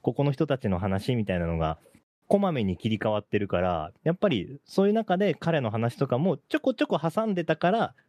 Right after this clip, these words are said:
積み上がってるんですけど、アニメになってくるとやっぱ映画とか特にそうだけど、全体の流れとして今回のこの九十分は誰々の話をしましょうみたいなテーマを決めてやるんで、やっぱりその辺の、あの、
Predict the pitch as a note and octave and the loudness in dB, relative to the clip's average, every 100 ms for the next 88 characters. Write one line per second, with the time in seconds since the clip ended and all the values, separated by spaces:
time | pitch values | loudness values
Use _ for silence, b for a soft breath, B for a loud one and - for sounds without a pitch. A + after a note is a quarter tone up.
0 | _ - C#3+ C3+ C3+ - F#2 E2+ E2 G#2+ | _ 0 2 2 -2 -2 -2 -2 -4 -2
1 | A2+ D#3+ - _ _ _ _ _ _ _ | -2 -2 -6 _ _ _ _ _ _ _
2 | - A3+ B3+ A3 F3 D#3 - C3+ B2 A#2 | -2 0 2 2 2 0 0 -2 -2 -2
3 | A#2+ - F2+ b b _ - D3+ D3+ D#3+ | -2 -2 -4 b b _ 0 2 2 0
4 | A#2 F#2+ F#2 B2 G#2+ F2+ G2 F2 G2 D#3 | 0 0 -2 -2 0 0 0 0 0 0
5 | C3 F#2 A#2 C#3+ D#3 E3+ F3 F3 F#3 G3+ | 0 -2 -2 -2 0 0 2 2 2 0
6 | F#3 - G#3+ F#3+ - b _ _ - F3+ | -2 0 2 2 -2 b _ _ -2 -2
7 | D#3 C#3+ D#3 F3 C#3+ C3 A#2 G2+ - C3+ | 0 0 0 0 0 2 0 -2 -12 -2
8 | C#3+ A#2+ B2 - G#2 C3 D3+ F2+ - _ | 0 2 0 0 0 2 0 -2 -8 _
9 | G#2 A2+ G#2+ G2 F#2 F2+ G2 F#2+ F#2+ G#2+ | 0 2 2 0 0 -2 -2 0 -2 -2
10 | G2+ C3 A2+ F#2 F2+ E2+ E2+ E2 B B | 0 0 0 -2 -4 -4 -2 -4 B B
11 | - F3+ D3+ G2+ - B2 C3 C#3+ C3+ C3+ | -2 0 2 -2 -2 -2 -2 0 0 0
12 | A#2 F2+ F#2+ F2 E3+ D4+ F#3+ G#3+ G#3+ G#3 | 0 0 -2 -4 -2 0 0 2 2 2
13 | F#3+ F#3 b b b _ _ - A2 G2+ | 2 0 b b b _ _ -2 0 0
14 | F#2+ F2+ F2+ | 0 0 -2